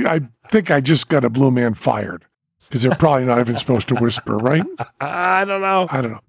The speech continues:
Speaker 1: But, um,
Speaker 2: But their job is to mess with people.
Speaker 1: so I did that. And then Terry Fator was there with his puppet, his doll, which is not a doll, it's a figure.
Speaker 2: Yeah.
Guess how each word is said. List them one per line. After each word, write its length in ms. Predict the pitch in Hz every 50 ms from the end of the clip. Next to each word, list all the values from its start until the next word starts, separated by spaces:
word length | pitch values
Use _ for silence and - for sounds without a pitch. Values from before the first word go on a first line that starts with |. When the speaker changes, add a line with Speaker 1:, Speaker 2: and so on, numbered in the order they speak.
| _ _ _ _ _ _ _ _
Speaker 1:
But, 360 | - 147 131 127 117 117 - 127
um, 300 | 120 117 120 123 117 117
Speaker 2:
But 160 | 139 147 143
their 100 | 156 160
job 220 | 160 180 160 156
is 80 | 156 131
to 80 | 127
mess 220 | 110 110 104 - -
with 100 | 80 -
people. 340 | 101 92 - - - 95 - _ _ _ _ _ _ -
Speaker 1:
so 160 | - 160 147
I 40 | 143
did 240 | 127 147 139 117 113
that. 320 | 123 117 113 113 120 143 - _ _ _ _ _ _ _ _
And 220 | - 131 127 127 120
then 160 | 120 120 117
Terry 300 | - - 135 127 123 120
Fator 320 | 120 - 117 113 113 117
was 220 | 110 113 113 101 -
there 180 | - 113 110
with 140 | 107 110 110
his 180 | 120 107 - -
puppet, 400 | - 123 110 - - - - - _ -
his 200 | - 143 110 95
doll, 580 | 90 - 117 107 104 104 101 104 113 110 - _ _ _ _ _ _ _ _
which 160 | _ - -
is 80 | - 113
not 160 | 113 113 -
a 40 | - -
doll, 240 | - - - - - -
it's 120 | - -
a 40 | -
figure. 440 | - - - - _ - - - _ _ _ _
Speaker 2:
Yeah. 280 | - 92 90 73 69